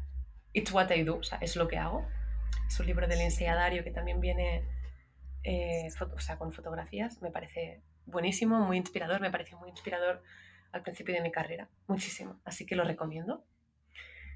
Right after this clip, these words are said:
Speaker 1: Eh, una película, bueno, diré mi película favorita, que es El show de Truman,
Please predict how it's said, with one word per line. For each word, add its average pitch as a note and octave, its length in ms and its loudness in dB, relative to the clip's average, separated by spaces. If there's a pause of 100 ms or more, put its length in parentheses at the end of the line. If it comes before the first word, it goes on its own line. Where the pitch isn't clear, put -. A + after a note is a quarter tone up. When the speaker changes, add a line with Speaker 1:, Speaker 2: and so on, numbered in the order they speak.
(340)
Speaker 1:
Eh, F#3+ 380 4
una G#3 200 6
película, G#3 840 6 (220)
bueno, F3+ 340 6
diré E3+ 200 2 (100)
mi F#3 120 0
película - 400 0
favorita, F#3 500 2
que - 60 -4
es - 100 -8
El E3 80 -4
show - 140 -2
de E3+ 100 0
Truman, G#3 380 2